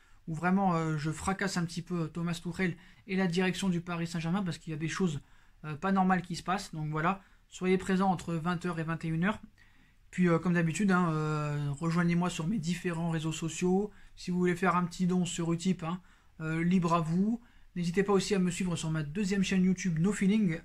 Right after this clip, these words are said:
voilà, qui sera en description. Voilà les postaux, je vous souhaite à tous une bonne continuation. Prenez soin de vous et à très vite pour une nouvelle vidéo les postaux.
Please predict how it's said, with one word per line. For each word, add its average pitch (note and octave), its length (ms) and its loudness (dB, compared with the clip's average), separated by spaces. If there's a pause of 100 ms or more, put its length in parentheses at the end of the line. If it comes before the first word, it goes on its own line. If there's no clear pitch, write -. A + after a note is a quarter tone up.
voilà, E3+ 220 -4
qui E3+ 140 -8
sera D#3 500 -4
en F#3+ 120 0
description. G3 380 -2 (380)
Voilà G#3 160 4
les G#3+ 60 4
postaux, A#3+ 480 -2
je B3+ 60 0
vous F#3 40 -2
souhaite F#3 200 -2
à F#3 40 0
tous F#3+ 200 -4
une E3+ 120 2
bonne G#3 160 2
continuation. G#3+ 680 0 (160)
Prenez A3+ 280 -2
soin G#3+ 200 0
de - 20 0
vous A#3 140 0
et F#3+ 80 4
à E3+ 60 2
très G#3+ 200 -4
vite A3 140 -2
pour F#3 160 0
une F#3 60 4
nouvelle F3+ 160 2
vidéo E3+ 260 2
les C#3+ 80 -6
postaux. - 320 -14